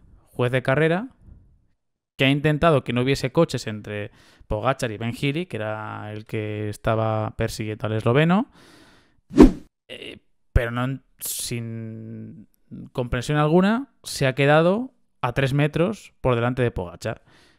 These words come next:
Y estoy de acuerdo en que le ha favorecido a Pogacar. Estoy ma-, vamos, más que de acuerdo en que seguramente ahí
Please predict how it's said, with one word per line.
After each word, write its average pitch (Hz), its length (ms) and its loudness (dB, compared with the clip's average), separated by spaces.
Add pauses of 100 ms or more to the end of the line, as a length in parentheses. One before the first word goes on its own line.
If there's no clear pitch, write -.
(220)
Y 123 80 -2
estoy 104 220 -8
de 104 60 -6
acuerdo 123 540 -2 (460)
en 104 200 -18
que 95 200 -14
le 98 80 -16
ha 98 40 -12
favorecido 120 680 -6 (600)
a 117 120 -8
Pogacar. 98 440 -8 (920)
Estoy 101 40 -14
ma-, 107 180 -10
vamos, 120 260 -8 (640)
más 120 240 -4
que 127 120 -4
de 120 60 0
acuerdo 131 520 2
en 127 140 -2
que 110 140 -8
seguramente 123 600 0
ahí 151 340 2